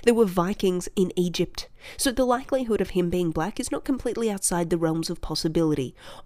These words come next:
Also, it's a comic book universe. You can do whatever you want.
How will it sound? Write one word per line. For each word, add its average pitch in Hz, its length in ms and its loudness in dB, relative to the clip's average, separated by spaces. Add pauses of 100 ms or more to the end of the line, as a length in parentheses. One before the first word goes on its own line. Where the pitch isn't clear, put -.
Also, 196 500 2 (160)
it's - 180 -4
a 220 60 0
comic 339 360 -2
book - 220 -2
universe. 165 480 0 (160)
You 196 140 0
can 214 180 -2
do 214 240 2
whatever 214 340 0
you 175 160 -2
want. 202 520 -2